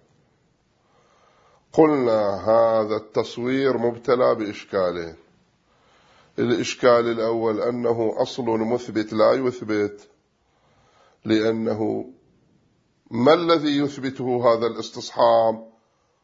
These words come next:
بقاء الملك المشترك بين اللازم والجائز.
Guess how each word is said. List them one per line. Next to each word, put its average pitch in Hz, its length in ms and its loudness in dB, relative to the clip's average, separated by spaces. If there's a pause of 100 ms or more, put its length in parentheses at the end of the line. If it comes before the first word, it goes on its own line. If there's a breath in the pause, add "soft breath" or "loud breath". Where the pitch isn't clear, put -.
(100)
بقاء 127 880 2
الملك 104 560 -10
المشترك 92 800 -8
بين 92 340 -6
اللازم 90 760 -6
والجائز. 82 800 -8